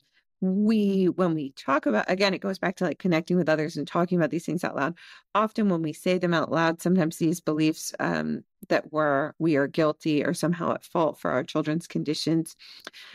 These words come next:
you know, when they're not based in reality, like, we hear it when we say it out loud. And then we have that reality check moment of,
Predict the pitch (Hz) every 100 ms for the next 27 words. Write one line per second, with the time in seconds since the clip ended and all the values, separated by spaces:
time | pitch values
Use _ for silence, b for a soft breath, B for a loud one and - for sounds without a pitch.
0 | B - 196 160 123 156 185 160 156 160
1 | 165 147 160 156 185 - 175 165 160 175
2 | 190 185 156 151 - - 151 - 180 160
3 | 196 220 185 165 - - 165 156 160 156
4 | 156 135 127 - - 117 - 120 - 151
5 | 151 151 185 143 151 135 143 165 180 170
6 | 165 156 147 135 143 147 135 131 - 131
7 | 127